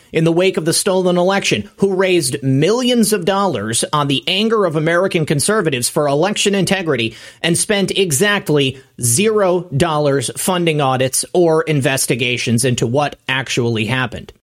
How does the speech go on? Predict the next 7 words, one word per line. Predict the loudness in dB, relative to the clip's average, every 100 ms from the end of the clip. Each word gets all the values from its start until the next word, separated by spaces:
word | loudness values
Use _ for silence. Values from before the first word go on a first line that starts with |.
| -6
Now, | -4
Ronna | 0 0 0 0
Romney | 2 2 2 2 0
McDaniel | -2 -2 0 0 2 0 0
was | 0 0 0 -2
apparently | -4 -2 0 0 -2 -4 -6
furious | -10 -10 -2 2 2 0 -2 -2 -2